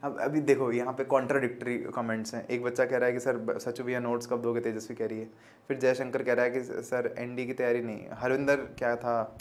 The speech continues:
हाँ, राखी कह रही है कि "सर, हमारी नन्ही नन्ही आँखों का ख्याल रखा जाए।" तो बेटा, मेरी भी तो नन्ही ही आँखें हैं ना, मेरे को भी किताबों में देख के तुम्हारे notes बनाने होते हैं, मेरे को भी copy में लिखना होता है, मेरे को digital iPad पे लिखना होता है,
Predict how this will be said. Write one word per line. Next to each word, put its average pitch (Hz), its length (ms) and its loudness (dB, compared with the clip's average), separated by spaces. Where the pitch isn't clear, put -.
हाँ, 127 300 6
राखी 127 320 8
कह 156 120 8
रही 147 120 4
है 147 60 4
कि 151 80 2
"सर, 147 160 2
हमारी 131 480 2
नन्ही 127 220 0
नन्ही 135 200 -4
आँखों 120 260 0
का 123 80 -2
ख्याल 113 280 0
रखा 113 260 -4
जाए।" 113 180 -6
तो 139 60 -8
बेटा, 139 280 2
मेरी 139 260 0
भी 160 120 0
तो 170 80 0
नन्ही 147 380 0
ही 170 60 0
आँखें 131 320 0
हैं 123 60 -4
ना, 151 180 -4
मेरे 131 200 0
को 147 60 0
भी 147 100 0
किताबों 135 380 6
में 139 140 0
देख 131 180 2
के 139 60 2
तुम्हारे 123 320 -2
notes 123 280 -4
बनाने 117 240 -2
होते 117 200 -6
हैं, 127 60 -4
मेरे 123 160 -4
को 131 60 0
भी 131 80 -6
copy 117 300 0
में 135 100 -2
लिखना 117 280 -6
होता 117 220 -4
है, 123 60 -2
मेरे 123 160 -6
को 135 80 0
digital 120 420 -2
iPad 120 340 4
पे 120 100 -2
लिखना 120 280 -6
होता 120 240 -4
है, - 160 -8